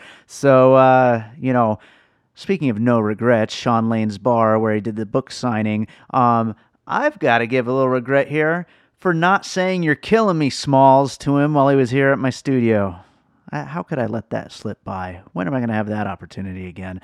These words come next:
Maybe when the series comes out, we'll get him back or something. Anyway, uh,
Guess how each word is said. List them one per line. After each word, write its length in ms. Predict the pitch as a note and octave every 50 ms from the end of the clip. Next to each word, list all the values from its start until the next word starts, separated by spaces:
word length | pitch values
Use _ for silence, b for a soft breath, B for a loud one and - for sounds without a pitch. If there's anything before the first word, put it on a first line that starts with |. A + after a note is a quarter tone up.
| B B B B B B B B B
Maybe 180 | - D3 D3 D3
when 100 | C3+ A#2+
the 80 | A2
series 320 | - - - G#2 G2 F#2+ -
comes 300 | - - G#2 G2 F#2 F#2+
out, 140 | F#2+ F#2 F#2
we'll 60 | F#2+
get 140 | F2+ G2+ F#2
him 120 | F#2 F2+
back 260 | F2 F#2 F2+ F2+ - -
or 60 | F2+
something. 420 | - - F#2+ F#2 F2 - F2 F2+ B B B B B B B B B B B B B B
Anyway, 520 | - F#3 F#3+ E3+ C#3 G#2+ F#2+ F#2 F2 - - B B B B B B B B B - A2
uh, 600 | G#2+ G#2 G#2 G#2 G#2 G#2 G#2 G#2 G#2 G#2 G#2